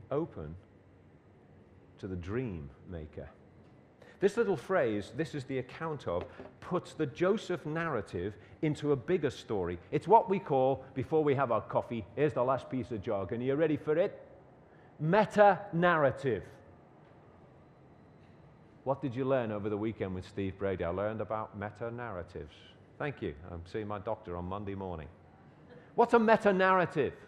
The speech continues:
Well, I'll tell you what it isn't. We're living in a society that doesn't believe in meta-narratives because they're being sold the lie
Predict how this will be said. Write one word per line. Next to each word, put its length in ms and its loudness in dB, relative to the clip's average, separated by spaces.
Well, 120 4
I'll 60 6
tell 200 0
you 80 2
what 180 6
it 100 0
isn't. 300 -2
We're 120 6
living 280 8
in 80 4
a 60 2
society 640 2
that 220 0
doesn't 260 2
believe 340 2
in 200 -2
meta-narratives 1300 -2
because 340 4
they're 120 6
being 300 2
sold 520 8
the 80 10
lie 460 10